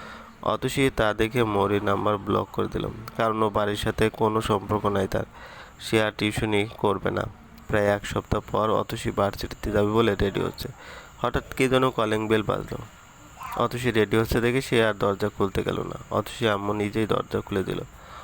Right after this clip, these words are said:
অতসী আম্মু দরজা খুলে দেখে অয়ন দাঁড়িয়ে আছে।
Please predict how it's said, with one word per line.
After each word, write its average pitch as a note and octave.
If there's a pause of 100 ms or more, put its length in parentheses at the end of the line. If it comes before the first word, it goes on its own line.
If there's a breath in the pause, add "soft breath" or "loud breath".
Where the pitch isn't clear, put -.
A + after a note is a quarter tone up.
(140 loud breath)
অতসী A2
আম্মু G#2
দরজা G#2
খুলে A2+
দেখে A2+
অয়ন G2
দাঁড়িয়ে F#2
আছে। -